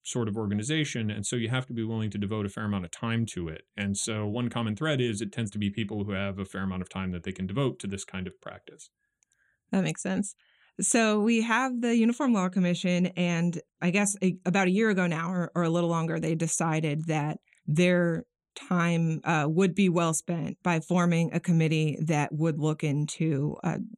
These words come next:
Speaker 2: drone tort issues. Do you know how that came about?
Speaker 1: Sure. The, the Uniform Law Commission, the way it works is they have a, what's called a scope and program committee. And the scope and program committee reviews these sort of new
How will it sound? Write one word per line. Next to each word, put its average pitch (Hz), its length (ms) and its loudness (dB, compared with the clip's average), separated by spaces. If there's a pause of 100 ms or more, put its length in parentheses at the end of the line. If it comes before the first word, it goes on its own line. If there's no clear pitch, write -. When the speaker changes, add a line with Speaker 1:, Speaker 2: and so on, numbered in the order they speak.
Speaker 2:
drone 143 400 0
tort - 380 -2
issues. - 640 -6 (300)
Do 185 100 6
you 185 160 8
know 180 460 6
how 175 160 0
that - 160 -2
came 165 160 4
about? 220 320 -2 (400)
Speaker 1:
Sure. 147 280 0
The, 139 320 0
the 147 120 0
Uniform 185 360 0
Law 147 120 0
Commission, 120 400 -2
the 110 80 -2
way 120 140 0
it 104 60 -4
works 120 320 -2
is 104 120 -4
they 104 100 -2
have 104 220 -4
a, 104 160 -4
what's 110 180 -10
called 117 180 -4
a 98 60 -4
scope 127 320 -2
and 110 100 -4
program 110 460 -4
committee. 101 320 -2
And 113 140 -4
the 143 40 -2
scope 185 240 -2
and 143 120 -2
program 135 340 0
committee 120 320 -2
reviews 110 720 -2 (460)
these 131 340 0
sort 131 220 -2
of 113 80 -2
new 135 460 2